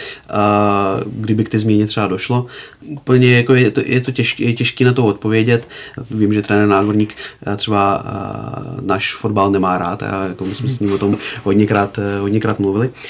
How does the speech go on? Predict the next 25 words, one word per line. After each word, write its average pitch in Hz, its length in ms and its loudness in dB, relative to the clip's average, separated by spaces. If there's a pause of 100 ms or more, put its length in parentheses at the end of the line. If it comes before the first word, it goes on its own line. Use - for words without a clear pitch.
(360)
Proto 104 200 -4
samozřejmě 101 360 2
máme 98 260 2
s-, - 260 -10
v 107 100 -6
spoustě 107 440 -4
věcí 104 380 0
různý 107 320 2
názory, 98 340 0
což - 340 -8
si - 100 -4
ne-, 101 100 2
úplně 104 380 2
ten-, 107 240 2
samozřejmě 107 360 2
nemyslím, 104 300 2
že 101 60 0
ten 104 140 0
náš 101 200 2
je 95 60 -6
ten 107 100 0
správný. 90 320 -4 (600)
A, 98 560 2 (420)
eh, - 40 -10 (140)
proto 135 600 4